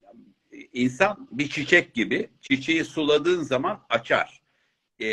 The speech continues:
yurt dışına gitmek de yeni tecrübelere kol açmak, yeni şeyler öğrenmek.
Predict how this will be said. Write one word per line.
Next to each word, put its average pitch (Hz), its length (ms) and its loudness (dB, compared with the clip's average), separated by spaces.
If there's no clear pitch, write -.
yurt 135 360 -2
dışına 139 320 -4
gitmek 131 600 -8
de 202 300 -4
yeni 131 320 -2
tecrübelere 139 800 -2
kol 117 180 -8
açmak, 113 440 -8
yeni 139 340 -4
şeyler 139 360 4
öğrenmek. 80 540 -6